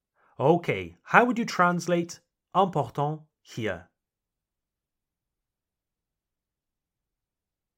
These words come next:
Answer. It's important that we arrive before the start of the film. So here, it's fine to use the word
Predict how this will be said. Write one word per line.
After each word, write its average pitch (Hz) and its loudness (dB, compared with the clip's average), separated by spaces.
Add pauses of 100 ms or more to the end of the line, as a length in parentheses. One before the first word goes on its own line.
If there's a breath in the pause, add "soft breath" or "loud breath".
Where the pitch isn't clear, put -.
(800)
Answer. 143 0 (1120)
It's 135 -4
important 190 2 (100)
that 120 -8
we 110 -6
arrive 151 2
before 170 0
the 165 -4
start 160 -4
of 139 -8
the 120 -6
film. 110 -2 (1160 soft breath)
So 160 2
here, 196 2
it's - -6
fine 220 0
to 160 -2
use 180 -2
the 185 0
word 120 -4